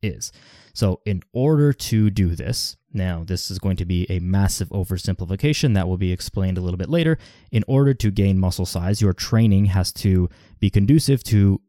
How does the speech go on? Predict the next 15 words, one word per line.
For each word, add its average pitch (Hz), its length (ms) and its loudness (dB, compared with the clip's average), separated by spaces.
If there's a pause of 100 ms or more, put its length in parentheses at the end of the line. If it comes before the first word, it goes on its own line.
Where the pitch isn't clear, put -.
(220)
gaining 98 300 4
muscle 92 280 0
size. - 540 -10
And 90 320 -4
a 92 120 -2
very 90 320 -2 (300)
easy 98 340 4
example 113 480 2
of 98 120 2
that 135 300 2
is 98 240 2 (440)
to 98 100 0
gain 117 240 4
muscle 120 240 4
size, 160 420 2